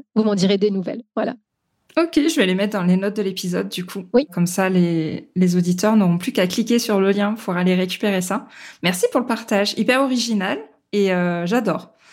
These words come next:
Speaker 2: Vraiment, euh, au moins, ça permet de prendre du recul, je pense, sur pas mal de choses. Donc, euh, merci, ouais, pour la recommandation. Je vais aller zioter ça.
Speaker 1: Ouais, ouais, j'ai-, j'aime bien en fait parler aussi. Euh, euh, j'ai, j'ai, j'ai hésité en fait au début à di-, à te donner des livres sur le leadership,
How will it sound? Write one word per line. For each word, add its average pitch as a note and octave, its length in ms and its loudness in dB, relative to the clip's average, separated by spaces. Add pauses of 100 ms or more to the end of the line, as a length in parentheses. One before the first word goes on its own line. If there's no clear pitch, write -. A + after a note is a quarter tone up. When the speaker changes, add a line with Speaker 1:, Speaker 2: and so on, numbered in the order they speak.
(280)
Speaker 2:
Vraiment, G#3 540 0
euh, F3+ 140 0
au G3 120 0
moins, G3+ 160 2
ça A3 180 -4
permet F#3 380 0
de F3 360 -4 (400)
prendre G#3+ 220 2
du G3 80 0
recul, G3 260 0
je - 120 -8
pense, F#3 140 -4
sur F3+ 120 -6
pas F#3+ 80 -4
mal F#3 180 2
de F3+ 120 2
choses. C4+ 340 0
Donc, F#3 260 0
euh, E3 340 -2 (440)
merci, G3+ 420 0 (120)
ouais, G#3 160 0
pour G#3+ 160 -2
la F3+ 80 2
recommandation. F#3 760 -2 (240)
Je G3 100 -2
vais G#3 80 2
aller G3+ 140 0
zioter F#3+ 320 -2
ça. F3 280 -6
Speaker 1:
Ouais, C4+ 400 2 (180)
ouais, A3+ 120 4
j'ai-, B3 180 2
j'aime B3 180 2
bien E4+ 140 2
en F4 60 0
fait B3 180 0
parler A3+ 320 2
aussi. A#3 460 0
Euh, F#3+ 120 2 (340)
euh, G3+ 260 0
j'ai, A#3+ 240 4
j'ai, A#3 280 2
j'ai A#3 140 4
hésité C4+ 280 0
en D#4 80 2
fait B3 180 -2
au A#3+ 60 0
début A3 220 -2
à A#3+ 100 4
di-, G3+ 200 -8
à G#3 140 0
te G#3+ 160 -4
donner G#3+ 300 0
des A3 140 2
livres A3+ 160 0
sur A3 120 -2
le G#3 80 0
leadership, G#3+ 840 0